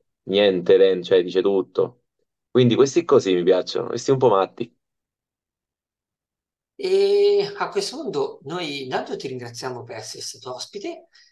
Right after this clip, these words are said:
Speaker 2: e ci aspetteremo, ti aspetteremo per, eh, ascoltarti dal vivo e soprattutto ci daremo appuntamento per i prossimi brani, i prossimi dischi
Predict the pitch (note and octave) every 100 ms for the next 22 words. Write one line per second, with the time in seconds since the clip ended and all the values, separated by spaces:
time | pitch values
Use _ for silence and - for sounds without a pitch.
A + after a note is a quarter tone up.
0 | _ _ _ _ _ B2+ A#2+ A2+ G#2+ G#2
1 | G2+ - - F3+ - D#3 - D#3 D#3 D3
2 | C#3 C#3 - _ D#3+ D#3+ - - C#3+ -
3 | C3+ C3+ C3 A#2+ A#2 B2+ A#2 A#2 A2+ A2
4 | - - _ - B2+ - - - - C3+
5 | B2+ B2 A#2+ - C3+ B2+ C3+ C#3 G3+ A#3
6 | C4 D4+ - _ _ _ - _ _ -
7 | G#3 G3+ A#3+ A#3+ A#3+ - G#3 G3 E3 D3
8 | C#3 C3+ B2+ - - _ - F#3 F#3+ A3+
9 | A3+ - G#3 B3 F4+ G3+ F#3 - G3 G3+
10 | F#3+ F#3 G3 G3 G3 _ _ _ _ D#3+
11 | - G3+ G#3+ - F#3 E3 D#3+ F3 F3+ G3
12 | G#3+ G3+ D#3 C#3 - C3+ C3 C#3 D#3+ -
13 | - F3